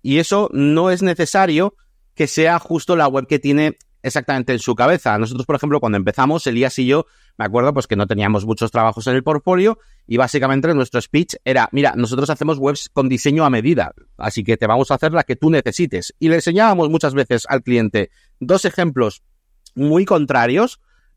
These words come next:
Eh, imagínate, ¿no? Pues una web ahí súper animada y como un montón de historias ahí de tal, y otra mucho más seria de un despacho de abogados. Entonces, con esa polarización,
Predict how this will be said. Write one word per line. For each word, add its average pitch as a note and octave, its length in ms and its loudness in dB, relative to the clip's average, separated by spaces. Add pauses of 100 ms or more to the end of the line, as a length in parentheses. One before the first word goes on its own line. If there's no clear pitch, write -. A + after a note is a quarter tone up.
Eh, C3+ 360 2
imagínate, B2 500 0
¿no? E3+ 120 0
Pues B2 140 -4
una C#3 140 2
web C#3+ 180 0
ahí E3 240 0 (400)
súper A#2+ 440 -2
animada A#2+ 600 0
y B2 60 -2
como A#2 200 0
un B2+ 100 2
montón C3 200 0
de B2+ 80 2
historias B2+ 640 -4
ahí C#3 180 2
de C3 360 2
tal, F#3+ 180 0 (180)
y D#3 120 -2
otra - 200 0
mucho C3+ 440 0
más C3+ 160 -4
seria C#3 580 2
de B2 120 0
un B2+ 120 0
despacho C3 320 -2
de A#2+ 60 2
abogados. A2 460 0 (180)
Entonces, C#3+ 320 -2 (300)
con D3+ 200 0
esa F#3+ 520 0
polarización, E3+ 840 0